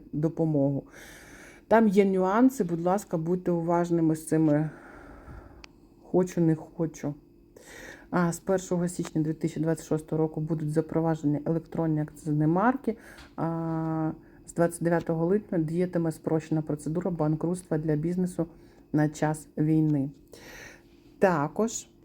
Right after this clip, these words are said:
а, прошу звернути увагу на те, що поки фоп перебував на ставці двох відсотків, всі ми знаємо, що два відсотки спрощену систему відміняють з першого серпня.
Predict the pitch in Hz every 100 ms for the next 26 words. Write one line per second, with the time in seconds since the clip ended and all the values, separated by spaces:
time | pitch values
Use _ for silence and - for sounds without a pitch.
0 | - - - - - - - - 170 -
1 | 214 233 202 180 190 196 208 202 - 185
2 | 170 165 151 160 175 233 247 _ - 165
3 | 165 190 208 - 175 190 190 190 180 180
4 | 180 175 165 175 175 165 165 - 175 170
5 | 160 160 170 202 196 185 185 170 - 160
6 | - 190 180 170 165 160 - 160 170 170
7 | 160 - 156 - - - 170 170 156 156
8 | - 151 151 151 170 185 190 196 208 214
9 | - 214 - 214 208 - 196 - 196